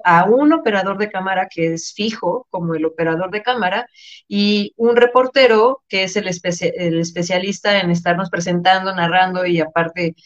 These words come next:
haciendo como, como que todo le pasa a él en específico, ¿no? O sea, como que pareciera que él es el protagonista, cuando en realidad, pues bueno, o sea, se tiene como un equipo, por así decirlo, de producción a su,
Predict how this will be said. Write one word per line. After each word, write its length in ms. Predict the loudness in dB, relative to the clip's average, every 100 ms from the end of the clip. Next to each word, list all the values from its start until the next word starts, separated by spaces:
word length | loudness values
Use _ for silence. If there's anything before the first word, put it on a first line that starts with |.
| _ -4
haciendo 360 | -2 -2 -4 -2
como, 560 | 0 0 0 0 -4 -4
como 200 | -4 -2
que 120 | 0
todo 520 | 4 6 6 6 2 -4 -18 _ _ _ -20 _ _
le 180 | -4 -2
pasa 280 | 0 2 2
a 100 | 2
él 180 | 2 0
en 100 | -2
específico, 680 | -2 -4 -2 -4 -2 0 2
¿no? 140 | 2
O 20 |
sea, 140 | -2 -4
como 160 | -6 -6
que 80 |
pareciera 460 | -4 -2 -2 -2 -2
que 180 | 0 0
él 100 | 0
es 100 | -2
el 80 | -4
protagonista, 760 | -6 -2 0 0 -4 -4 -6 -6 -18 -20 _
cuando 220 | -2 0
en 60 | 2
realidad, 340 | 2 2 0 -2
pues 140 | -4
bueno, 280 | -2 -2 -2
o 60 | -2
sea, 120 | -4
se 120 | -6
tiene 320 | -4 -4 -6
como 200 | -8 -8
un 80 | -6
equipo, 560 | -8 -6 -8 -4 -4 -4
por 140 | -6
así 180 | -8 -6
decirlo, 300 | -6 -4 -2
de 100 | -2
producción 580 | -2 -4 -6 -8 -6 -4
a 80 | -4
su, 360 | -6 -10 -12